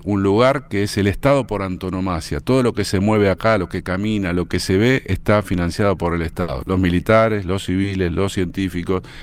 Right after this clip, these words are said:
los que tienen que instalar, este, no sé, un sistema antiincendio, bueno, ahí el dinero sale de las arcas del Estado. Si el Estado no hubiese invertido en esta política pública,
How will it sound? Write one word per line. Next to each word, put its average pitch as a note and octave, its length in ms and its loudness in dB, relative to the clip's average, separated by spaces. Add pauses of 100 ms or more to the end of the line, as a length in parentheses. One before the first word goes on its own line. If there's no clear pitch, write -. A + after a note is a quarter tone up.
(160)
los G#2+ 200 2
que F#2 420 2 (280)
tienen G2+ 340 2
que E2+ 240 2
instalar, G2 420 4
este, E2 400 -2
no F2 140 -6
sé, F2+ 180 -2
un D#2+ 80 -2
sistema G2+ 380 -2
antiincendio, G2 760 2
bueno, E2+ 420 0
ahí F2 260 0
el E2+ 100 0
dinero F#2+ 340 -2 (220)
sale G2 280 -2
de E2+ 100 -2
las F2+ 200 -2
arcas F#2 260 0
del E2 80 4
Estado. E2 320 2
Si F#2+ 340 0
el G#2 180 4
Estado A2 520 2
no G2 120 -6
hubiese G#2+ 320 -6
invertido F#2+ 600 -4
en F#2+ 60 -2
esta G2+ 200 -4
política F#2 480 0
pública, G#2 480 2